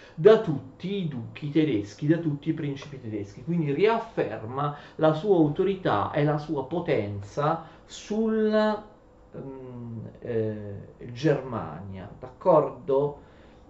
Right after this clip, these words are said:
E, ehm, nel millecentocinquantatré lui, da poco eletto, indice una dieta. Dieta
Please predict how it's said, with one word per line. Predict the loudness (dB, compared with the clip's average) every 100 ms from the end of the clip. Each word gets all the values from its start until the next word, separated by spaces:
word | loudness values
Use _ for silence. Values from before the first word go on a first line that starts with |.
| -4
E, | 4 6 6 2 -8
ehm, | -4 0 0 0 -6 -8 -8 -10 -14 -20 -20 -20 -20 -20 -20 -20 -20 -20 -20 -14
nel | -4 0
millecentocinquantatré | 4 2 2 -2 -2 -6 -6 -6 0 0 2 0 -2 -2 -2 0 0
lui, | -2 -6 -6
da | -4
poco | -2 -2 0
eletto, | 0 -2 -6 -12 -12 -8 -8 -10 -20 -20 -20 -20 -20 -20 -20 -20 -20 -20 -20 -20 -20 0
indice | 2 2 2 0 2
una | 2 2
dieta. | -2 2 4 4 -2 -6 -2 0 0 -4
Dieta | -4 0 6 6 6 0 -2 -2 -2 -6